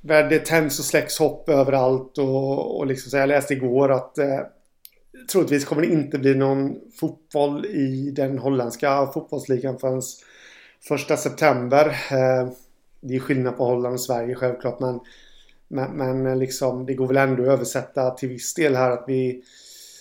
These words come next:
ja, det börjar brännas mot hockeysäsongen där med. Kommer de ens få spela, liksom, bla, bla. Ja. Sådär, så att... Eh,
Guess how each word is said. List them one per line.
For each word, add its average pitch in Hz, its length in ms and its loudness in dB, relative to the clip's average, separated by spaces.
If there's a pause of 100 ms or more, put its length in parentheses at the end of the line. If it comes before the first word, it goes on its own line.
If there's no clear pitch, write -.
(160)
ja, 156 520 0
det 139 80 0
börjar 151 200 6
brännas 175 540 0
mot 165 140 -4
hockeysäsongen 139 760 -2
där 131 160 2
med. 131 240 -2
Kommer 135 240 0
de 135 120 0
ens 131 280 -4
få 135 60 -8
spela, 127 440 -6
liksom, 131 380 -8
bla, 127 220 -8
bla. 120 200 -10
Ja. - 240 -2 (1040)
Sådär, 131 300 -2
så 135 140 -4
att... 135 240 -8
Eh, 139 640 2